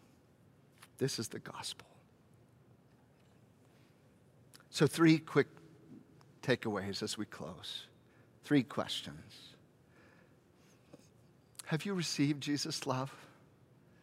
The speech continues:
Have you received Jesus' love? Friends, do you realize he knows you completely? He loves you utterly, and he forgives you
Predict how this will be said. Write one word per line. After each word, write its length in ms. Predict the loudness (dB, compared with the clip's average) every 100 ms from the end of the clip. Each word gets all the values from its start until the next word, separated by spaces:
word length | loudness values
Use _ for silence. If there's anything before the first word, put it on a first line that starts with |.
| -20 -20 2
Have 180 | 2 4
you 140 | 4
received 640 | 2 0 4 4 4 0
Jesus' 680 | 0 0 2 0 -2 -8 -10 -20 -20 -20 -20 -20 -20 -20 -20 -20 -14
love? 400 | -4 -2 -2 -6 -10 -20 -20 -20 -20 -20 -20 _ -20 -20 -20 -20 _ -20 -20 -20 -16
Friends, 340 | 4 4 4 -4
do 100 | -2
you 120 | 2
realize 340 | 4 6 4
he 140 | 4 4
knows 400 | 4 4 2 0
you 80 | -2
completely? 680 | -4 -6 -4 -4 -4 -12 -16 -20 -20 -20 -20 -20 -20 -20 -20 -20 -20 -10
He 240 | 2 2
loves 600 | 4 4 4 2 0 -2
you 260 | -2 -6 -10 -20 -20 -20 -8
utterly, 720 | -4 -2 -4 -10 -14 -16 -20 -20 -20 -20 -20 -20 -20 -20 -20 -20 -20 -8
and 120 | -4
he 120 | -2
forgives 560 | -2 -6 -2 -2 -2 -6
you 300 | -6 -8